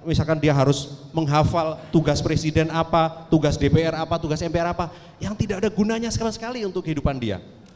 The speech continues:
Padahal kalau kita bicara konteks, bicara P K N, artinya pada usia S D itu mestinya adalah bagaimana dia menjadi warga negara yang baik misalkan.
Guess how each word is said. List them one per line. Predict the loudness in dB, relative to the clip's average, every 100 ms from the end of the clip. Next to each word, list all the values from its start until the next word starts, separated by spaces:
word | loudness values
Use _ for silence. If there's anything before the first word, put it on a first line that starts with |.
| -6
Padahal | -2 0 0
kalau | -2 -4
kita | -2 -2
bicara | -2 -4
konteks, | -2 -2 -2 -8 -6
bicara | -4 -2 -2
P | -2 -2
K | -2 -2
N, | -6 -6 -14 -8
artinya | -6 -4 -4
pada | -4 -2 -2 -2
usia | -4 -2 -2 -2 -2 -6
S | -6 -2
D | -2
itu | 0 -2
mestinya | -4 -4 -4
adalah | -2 -2
bagaimana | -4 -4 -4 -4
dia | -4 -2
menjadi | -2 -4 -6 -8 -8
warga | -6 -2 -4
negara | -4 -6
yang | -4
baik | -2 -2
misalkan. | -6 -10 -12